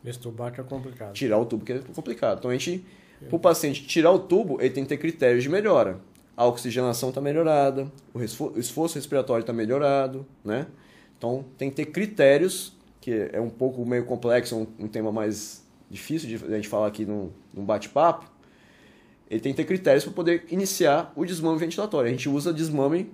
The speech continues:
Speaker 2: como o mesmo sinônimo de desmamar uma criança do peito.
Speaker 1: Uhum.
Speaker 2: Então, a gente inicia a retirada gradual do aparelho. Então, o paciente, a doença que causou a insuficiência respiratória tem que tá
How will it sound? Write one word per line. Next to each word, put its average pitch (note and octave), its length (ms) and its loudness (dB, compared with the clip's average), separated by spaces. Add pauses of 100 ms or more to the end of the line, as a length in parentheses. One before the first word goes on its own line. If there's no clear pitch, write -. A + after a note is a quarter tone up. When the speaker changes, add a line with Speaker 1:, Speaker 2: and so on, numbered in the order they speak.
Speaker 2:
como E3+ 200 -2
o - 20 0
mesmo E3+ 420 0
sinônimo E3 400 2
de D#3+ 100 -10
desmamar F3 360 0
uma D#3+ 100 2
criança D#3 380 -2
do F#3 80 -6
peito. B2 420 -2
Speaker 1:
Uhum. B2 80 -8
Speaker 2:
Então, B2+ 260 -4 (240)
a - 100 -6
gente A#2 220 -6
inicia D3 360 0
a - 20 0
retirada D3+ 460 2
gradual D3 720 4 (260)
do A2+ 100 0
aparelho. A2 540 2 (300)
Então, A#2 280 -4 (360)
o - 20 -20
paciente, - 400 0
a - 100 4
doença E3+ 400 2
que F#3+ 120 -6
causou B2 580 0
a A#2 100 -4
insuficiência A2+ 640 -6
respiratória G#2+ 560 -2
tem B2 120 -4
que A#2+ 60 -8
tá A2+ 220 0